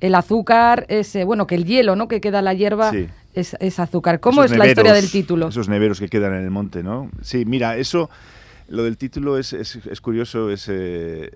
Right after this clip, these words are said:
Speaker 2: eh, ese personaje que es un, eh, en, en, en el cuento es un, el tío abuelo de, del personaje que cuenta la historia, eh, es la mezcla de dos personas que, reales, ¿eh?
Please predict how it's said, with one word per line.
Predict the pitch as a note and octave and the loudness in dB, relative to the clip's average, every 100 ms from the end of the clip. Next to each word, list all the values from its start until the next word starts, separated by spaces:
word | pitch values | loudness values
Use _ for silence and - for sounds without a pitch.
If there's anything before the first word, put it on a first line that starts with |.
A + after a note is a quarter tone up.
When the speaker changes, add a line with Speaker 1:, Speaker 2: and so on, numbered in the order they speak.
| - | -20
Speaker 2:
eh, | G1+ G1+ - - | -18 -18 -20 -8
ese | A#2+ D#3 | -6 -2
personaje | - - B2+ D#3+ - A#2+ | -2 0 4 4 2 -4
que | A2 | -6
es | G2+ | -4
un, | A2+ G#2+ G2+ F#2 G1+ | -4 -4 -4 -6 -10
eh, | F2 F#2 E2+ C2 | -12 -10 -12 -12
en, | F2+ F2+ F2+ F2+ - | -12 -10 -10 -10 -12
en, | F2 F2+ F2+ | -14 -12 -12
en | F2 | -12
el | F2 E2+ | -14 -10
cuento | - A#2 A2+ - G2+ | -2 0 0 -2 -2
es | G2+ - | -2 -4
un, | G2+ G2 F#2 F2+ - - | -4 -4 -4 -6 -10 -14
el | F2+ F#2 F2 | -10 -10 -8
tío | B2 A2+ G2+ | -2 0 0
abuelo | G2 B2 B2 G2+ | 0 2 2 0
de, | F#2+ F#2+ F#2 F#2 F2+ F2+ F2 E2 | -4 -6 -6 -8 -8 -8 -8 -10
del | D#2 F2 | -12 -10
personaje | F2+ G2 G2 G2+ | -10 -8 -6 -6
que | E2+ | -8
cuenta | - G2 F#2+ | -8 -6 -4
la | F#2+ | -8
historia, | - G#2 F#2 G2 - - - - - _ - | -6 -6 -6 -8 -12 -20 -20 -20 -20 _ -8
eh, | G#2 G2 F#2+ F#2 F2+ F2+ F2 F2 E2+ E2+ E2+ | -6 -6 -8 -8 -10 -10 -10 -12 -12 -12 -12
es | - B2 C#3 | -8 -6 -4
la | B2+ | -2
mezcla | C3+ - D3 | -2 -2 0
de | C3 A2+ | 2 2
dos | B2 - | -2 -2
personas | B2 - A#2+ A#2 C3+ - - - - | -4 -2 -4 -4 -6 -14 -20 -20 -10
que, | G#2 F#2+ F#2+ F2 D#2 D2+ D#2 - A1+ C2 C2 B1 A1+ A1 - - - | -8 -6 -6 -8 -10 -12 -14 -16 -20 -20 -18 -20 -20 -20 -20 -20 -20
reales, | F2 G2+ C#3 A#2+ E2 - - | -6 2 4 4 -4 -12 -12
¿eh? | G2+ | -12